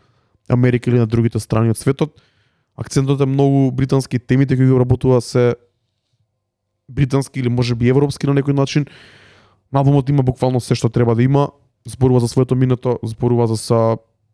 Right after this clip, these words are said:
деновите поминати во затвор, целите, сите ups and downs кои ги има доживеано низ својата кариера. Има неколку многу јаки бенгери кои више ги имам у се рато стајано и ќе ги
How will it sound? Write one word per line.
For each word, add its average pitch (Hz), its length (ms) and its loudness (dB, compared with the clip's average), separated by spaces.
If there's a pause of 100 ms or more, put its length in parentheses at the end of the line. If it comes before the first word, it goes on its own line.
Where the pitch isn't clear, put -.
(200)
деновите 120 420 0
поминати 120 380 0
во 117 100 2
затвор, 120 460 -2 (560)
целите, 123 600 0
сите 127 220 -4
ups 123 220 -2
and 127 80 0
downs 117 260 -2
кои 127 100 0
ги 120 60 -4
има 123 120 0
доживеано 120 560 0
низ 117 160 -4
својата 117 260 -2
кариера. 117 440 0 (840)
Има 127 460 0 (880)
неколку 131 680 -2 (100)
многу 123 680 0
јаки 117 340 -2
бенгери 120 520 -2
кои 107 400 0 (640)
више 107 280 -4
ги 110 100 -4
имам 113 140 -2
у 113 40 -6
се 110 140 -4
рато 107 200 -4
стајано 110 400 -2
и 104 160 -2
ќе 98 160 -8
ги 92 320 -6